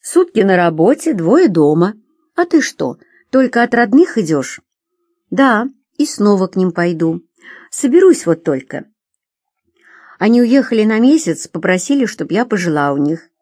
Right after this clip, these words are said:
Мне на практику от них совсем близко будет". Дина взяла из ячейки пачку писем, перебрала одно за одним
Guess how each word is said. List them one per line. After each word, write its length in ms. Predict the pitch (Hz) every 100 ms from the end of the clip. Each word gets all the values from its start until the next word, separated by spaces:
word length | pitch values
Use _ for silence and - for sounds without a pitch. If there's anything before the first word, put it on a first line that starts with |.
| _ _ - - -
Мне 220 | 240 285
на 140 | 285
практику 480 | 311 339 277 - -
от 120 | 180
них 160 | 185 160
совсем 380 | - 214 226 202
близко 400 | 226 226 - 170
будет". 440 | 151 143 - - - _ _ _ _ _ _ _ _ _ _ -
Дина 320 | 170 196 185
взяла 320 | 175 180 190
из 160 | 175 175
ячейки 520 | 180 - 262 254 160
пачку 440 | - 196 - 220
писем, 580 | 214 180 - - - - _ _ _ _ - _
перебрала 600 | - 185 175 175 185 262 247
одно 260 | 196 220
за 180 | 202 202
одним 420 | 196 196 190 190